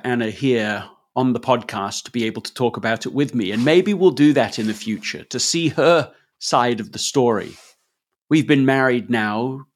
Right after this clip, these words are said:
twenty-two years, twenty-three this summer, and one of the themes that has popped up from time to time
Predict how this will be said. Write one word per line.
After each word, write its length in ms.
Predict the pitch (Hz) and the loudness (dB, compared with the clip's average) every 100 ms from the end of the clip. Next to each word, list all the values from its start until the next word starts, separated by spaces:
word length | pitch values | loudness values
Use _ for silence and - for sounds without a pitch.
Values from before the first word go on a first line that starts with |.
| _ - | _ -10
twenty-two 560 | - 127 120 110 - | -2 0 0 -4 -2
years, 460 | 113 104 98 107 123 | -2 -2 -4 -4 -6
twenty-three 720 | - 113 110 107 107 120 107 | -2 -2 -2 -6 -6 -6 -6
this 220 | 104 101 | -6 -6
summer, 420 | - 104 98 98 - _ _ | -6 -6 -6 -8 -10 _ _
and 160 | - 180 | -2 0
one 140 | 202 | 2
of 140 | 220 139 | 0 0
the 40 | |
themes 540 | 143 - 120 120 147 117 | -2 0 2 2 -2 -2
that 360 | 107 - - | -4 -4 -10
has 680 | - 107 98 95 95 - - - _ _ _ _ _ _ | -6 -4 -4 -6 -6 -6 -8 -12 _ _ _ _ _ _
popped 320 | - - - | -4 -4 0
up 180 | 123 - | -2 -2
from 160 | 131 113 | -4 -4
time 300 | 117 107 104 | -4 -6 -8
to 60 | - | -12
time 500 | - 98 87 98 | -10 -10 -8 -12